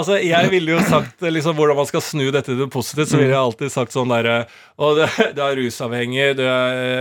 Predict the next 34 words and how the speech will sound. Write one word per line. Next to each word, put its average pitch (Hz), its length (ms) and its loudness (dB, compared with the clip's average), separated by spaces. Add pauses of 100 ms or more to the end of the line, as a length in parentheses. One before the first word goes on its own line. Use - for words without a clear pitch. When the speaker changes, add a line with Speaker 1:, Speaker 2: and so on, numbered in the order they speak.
(120)
Speaker 1:
eh, 139 100 -4
alkoholavhengig, 117 640 -2
du 127 80 0
hopper 127 320 -4
fra 127 160 -4
den 127 80 -2
ene 113 160 -2
avhengigheten, 120 720 -4 (240)
<laughs> 143 400 -6
ene 123 160 -2
avhengigheten 110 640 -4
til 123 100 -4
den 131 140 -4
andre. 127 340 -2
Speaker 2:
Ja. 107 160 0 (300)
Speaker 1:
Har 131 100 2
du 156 80 -2
prøvd 127 300 -2
å 131 80 -4
prøve 127 400 0
å - 180 -8
få 139 300 -4
denne 123 160 -2 (160)
avhengigheten 110 340 -8
over 113 300 -2
til - 100 -2
trening?» 165 460 -2
Speaker 2:
Ja. 139 240 0
Speaker 1:
Hadde 147 240 2
vært 127 100 -8
svaret 123 220 0
mitt. - 80 -8
Men 170 160 0
det - 20 4